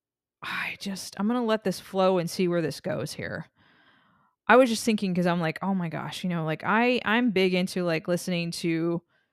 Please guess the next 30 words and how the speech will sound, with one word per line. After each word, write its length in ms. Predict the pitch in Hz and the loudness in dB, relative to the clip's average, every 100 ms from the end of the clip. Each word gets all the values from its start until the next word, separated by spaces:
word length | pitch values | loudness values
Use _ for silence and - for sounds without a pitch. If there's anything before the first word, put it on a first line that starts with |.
| _ _ _ _ - | _ _ _ _ -2
where 260 | 180 196 | 2 4
the 100 | 190 | 4
universe 360 | 180 175 165 165 | 4 4 2 -2
is 100 | 165 | 0
guiding 380 | 170 160 165 165 | 4 4 4 0
me, 140 | 151 | -4
like 200 | 156 156 | -4 -4
soul 340 | - 202 208 196 | 2 6 8 8
whispers, 720 | 190 - - 185 180 180 - | 6 4 0 2 4 2 -2
trusting 400 | - 190 - 180 | 0 0 0 -2
the 80 | 175 | 0
universe, 840 | 175 170 175 175 175 175 - - _ _ _ _ _ _ _ - | 0 2 4 6 6 2 -2 -12 _ _ _ _ _ _ _ 0
trusting 340 | 214 202 202 | 2 2 2
your 100 | 185 | 0
soul 300 | 175 185 180 | 2 4 6
wisdom 380 | 175 175 165 170 | 6 6 4 0
and 100 | 156 | 2
everything. 600 | 165 165 160 160 147 160 160 _ - | 0 0 -2 -4 -4 -6 -10 _ -4
And 140 | 190 | 0
we 100 | 180 | 0
have 360 | 160 196 226 226 | 2 4 4 6
that, 300 | 160 135 - | 6 4 2
we 140 | 185 - | -2 4
all 260 | 196 208 | 6 6
have 280 | 185 190 175 | 4 2 2
that 260 | 165 156 180 | 0 0 -2
inner 220 | 180 175 | -2 0
wisdom 380 | 175 170 156 143 | 0 0 -2 -2
within 220 | 143 147 | -2 -2
ourselves. 640 | 139 - - 98 170 - | -4 -6 -6 -6 -10 -16